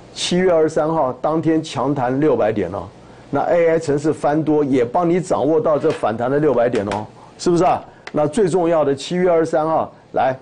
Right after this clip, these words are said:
导播拉近点，大家自己用眼睛看，这就是张老师告诉你A I程式的优点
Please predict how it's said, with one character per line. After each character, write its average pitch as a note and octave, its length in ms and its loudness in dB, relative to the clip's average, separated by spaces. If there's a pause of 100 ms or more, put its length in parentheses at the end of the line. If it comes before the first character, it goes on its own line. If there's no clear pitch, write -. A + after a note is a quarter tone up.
(220)
导 G2+ 100 0
播 A#2+ 140 0
拉 B2+ 200 2
近 A#2 200 -4
点， D#2 120 -8 (380)
大 C3 160 0
家 C3 140 2
自 C3 180 -2
己 G2+ 80 -6
用 A2 160 -2
眼 E2+ 180 -2
睛 G#2 160 -4
看， G#2 240 -4 (540)
这 C4+ 140 2
就 G3+ 160 4
是 C#3+ 40 0
张 D#3 160 0
老 D3 80 0
师 G#2+ 160 -4
告 A#2 220 0
诉 A2+ 80 -8
你 D#2+ 160 -8 (140)
A D3+ 200 4
I C#3 140 4
程 A#2 240 -4
式 A#2+ 140 -2
的 G#2 40 0
优 A2+ 240 0
点 F2 220 -6